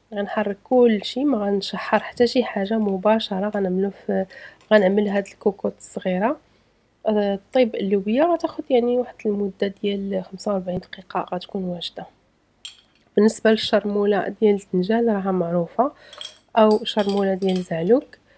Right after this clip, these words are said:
آه، الحاجة الوحيدة اللي بدلتها، عملت فيها شوية ديال هذيك الصلصة اللي كنت وجدت معكم، صلصة ديال الفلفل والزيت البلدية. استعملت الزيت اللي أيضًا كنت طيبت فيها هذيك الفلفل، آه، اللي صوبت معكم.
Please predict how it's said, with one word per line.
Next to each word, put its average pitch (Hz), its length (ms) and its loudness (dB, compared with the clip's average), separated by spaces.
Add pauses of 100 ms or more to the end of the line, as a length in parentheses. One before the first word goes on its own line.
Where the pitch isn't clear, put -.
(380)
آه، 208 260 4
الحاجة 214 320 0
الوحيدة 208 480 0
اللي 202 140 2
بدلتها، - 460 -6
عملت 247 460 -4
فيها 214 200 0
شوية 214 300 -2
ديال 208 200 0
هذيك 208 280 -8
الصلصة 196 560 -2
اللي 208 200 -4
كنت 208 300 -4
وجدت - 400 -8
معكم، 190 400 -2
صلصة 208 360 -4
ديال 202 220 -2
الفلفل 220 520 0 (640)
والزيت 233 560 0
البلدية. 208 760 2
استعملت 214 440 -2
الزيت 220 500 -4
اللي 208 200 -2 (100)
أيضًا 214 340 0
كنت 214 160 -4
طيبت 196 320 -4
فيها 202 280 -2
هذيك - 220 -6
الفلفل، 196 600 -6
آه، 185 340 -2
اللي 190 180 -4
صوبت - 400 -6
معكم. 180 440 -2